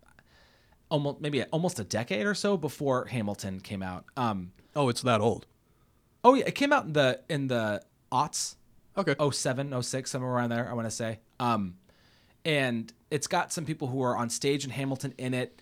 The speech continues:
Speaker 1: Um, I don't know the director. Uh, the, John M. Chu is the director. He had, like, a couple of Step Up movies and, like,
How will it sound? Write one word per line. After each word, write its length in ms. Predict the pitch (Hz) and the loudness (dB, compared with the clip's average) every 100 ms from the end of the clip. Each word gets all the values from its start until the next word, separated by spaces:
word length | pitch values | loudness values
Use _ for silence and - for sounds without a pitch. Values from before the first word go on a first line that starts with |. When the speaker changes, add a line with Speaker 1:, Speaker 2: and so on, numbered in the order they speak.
| - - - | -20 -18 -2
Speaker 1:
Um, 180 | 123 117 175 | -2 6 8
I 80 | |
don't 140 | 247 254 | 8 8
know 80 | 202 | 4
the 100 | 170 | 4
director. 360 | 139 131 120 - | 2 2 -2 -4
Uh, 60 | - | -8
the, 260 | 131 147 - - 135 | -6 -6 -6 -10 0
John 280 | 151 147 170 | 4 4 4
M. 160 | 143 131 | 2 2
Chu 460 | - 139 165 190 135 | 0 0 0 0 -2
is 120 | 131 | -6
the 100 | 123 | -2
director. 500 | 123 123 139 135 - | 0 0 0 -2 -4
He 280 | 123 143 190 | -8 -6 -4
had, 260 | 151 175 160 | -2 -2 0
like, 240 | 123 - - | -2 -4 -12
a 40 | |
couple 280 | - 156 131 | -6 -4 -2
of 120 | 98 | -2
Step 320 | - 131 127 | -2 -2 0
Up 160 | 127 - | 0 0
movies 500 | 131 123 120 120 107 | -2 2 2 2 0
and, 120 | 104 | -4
like, 240 | 98 92 | -6 -8